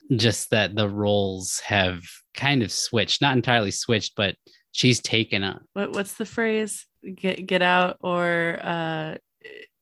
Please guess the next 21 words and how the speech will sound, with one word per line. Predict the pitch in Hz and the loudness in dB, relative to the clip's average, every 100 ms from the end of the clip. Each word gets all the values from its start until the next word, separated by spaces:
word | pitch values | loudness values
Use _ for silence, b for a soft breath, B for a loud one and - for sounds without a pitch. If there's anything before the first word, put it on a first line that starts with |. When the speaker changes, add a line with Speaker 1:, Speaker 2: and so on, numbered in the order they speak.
| - | -6
Speaker 2:
"If | 175 165 | -6 -2
you | 185 | -2
live | 175 170 165 | -2 -4 -2
long | 165 165 170 | -2 0 0
enough, | 170 170 170 175 | 0 -2 -2 -6
you | 160 | -6
become | 165 - 170 165 | -6 -4 -2 -2
the | |
villain." | 156 160 165 165 170 | -2 -2 -2 -2 2
Speaker 1:
<clears throat> | 185 113 | 2 2
Speaker 2:
What's | 196 190 | 0 2
Speaker 1:
That, | 226 214 | 6 6
Speaker 2:
that? | 214 | 6
Speaker 1:
okay, | 135 117 | 4 6
that's | 127 - | 4 2
the | 175 | 0
Dark | 131 127 113 - | 2 2 2 0
Knight | 117 104 95 | 0 0 -2
one. | 95 95 | -4 -4
You | 98 | 0
either, | 101 104 104 101 | 2 2 2 2